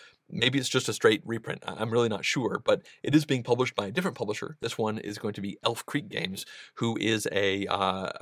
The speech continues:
a, a longtime, uh, client of mine. I've made several videos for them in the past, and I'm hoping to make a video for this one. I, it's likely gonna happen. There have been some emails, but nothing confirmed just yet. Uh, so I, I've always liked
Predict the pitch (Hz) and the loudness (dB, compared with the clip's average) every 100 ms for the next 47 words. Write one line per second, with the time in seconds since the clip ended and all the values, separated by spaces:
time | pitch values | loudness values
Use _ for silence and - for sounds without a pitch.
0 | - - - - - - - 113 127 135 | -12 -14 -20 -6 -2 0 2 4 6 6
1 | 127 127 120 120 - - - 95 - 123 | 6 6 2 -6 -16 -8 2 2 4 4
2 | 190 - 160 180 208 202 131 127 131 - | 4 4 2 4 2 0 0 2 2 8
3 | 123 123 113 110 104 - 104 98 90 - | 6 6 2 2 2 2 2 0 -4 -2
4 | 95 98 - - - 107 95 95 104 131 | -2 -4 -10 -18 -10 -4 0 0 -2 -8
5 | _ - 196 - 220 233 - 220 233 202 | _ 2 2 2 -4 -2 0 2 2 2
6 | 226 214 220 208 208 202 85 113 107 110 | 2 0 0 0 0 2 0 0 0 4
7 | 120 143 - 110 107 101 92 95 90 _ | 8 8 8 4 2 0 0 -2 -12 _
8 | - 143 139 135 127 104 104 92 101 98 | 4 4 4 2 2 0 -2 -2 0 0
9 | 92 110 101 98 101 95 107 92 92 85 | 0 0 -2 -6 -8 -2 -2 -2 -6 -6
10 | 95 - - - - - - 98 - - | -8 -10 -12 -18 -16 -8 -2 0 2 4
11 | 107 104 - - - 107 113 120 110 120 | 6 4 -2 -6 -6 -2 2 2 8 10
12 | 143 135 120 - - - 107 123 - | 10 8 2 -8 -12 -2 2 2 -2